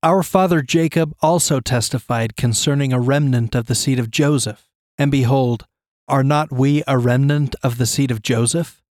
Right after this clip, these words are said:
And these things which testify of us, are they not written upon the plates of brass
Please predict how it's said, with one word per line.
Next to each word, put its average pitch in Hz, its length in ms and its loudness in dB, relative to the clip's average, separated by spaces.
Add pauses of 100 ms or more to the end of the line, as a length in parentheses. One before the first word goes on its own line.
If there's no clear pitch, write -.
(460)
And 147 160 0
these 170 260 -2
things 165 400 -2
which - 240 -4
testify 143 580 -2
of 110 180 -4
us, - 340 -8 (400)
are 143 80 2
they 165 140 2
not 175 240 0
written 151 280 0
upon 139 340 -2
the 139 80 -2
plates 143 360 -2
of 117 220 -4
brass 135 500 -2